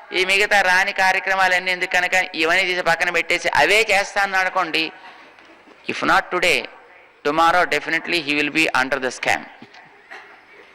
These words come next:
కదండి? ఇప్పుడు ఈవేళ అన్ని స్కామ్స్ అని ఎట్లా బయటకు వస్తున్నాయి? నీకు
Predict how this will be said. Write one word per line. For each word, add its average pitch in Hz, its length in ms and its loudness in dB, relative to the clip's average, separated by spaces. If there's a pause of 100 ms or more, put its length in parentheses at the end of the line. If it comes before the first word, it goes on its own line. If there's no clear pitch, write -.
(680)
కదండి? 180 360 0 (460)
ఇప్పుడు - 220 -8
ఈవేళ 123 240 4
అన్ని 165 200 0
స్కామ్స్ 156 320 0
అని 175 100 0
ఎట్లా 170 160 0
బయటకు 175 260 2
వస్తున్నాయి? 190 380 -4 (1700)
నీకు 381 340 4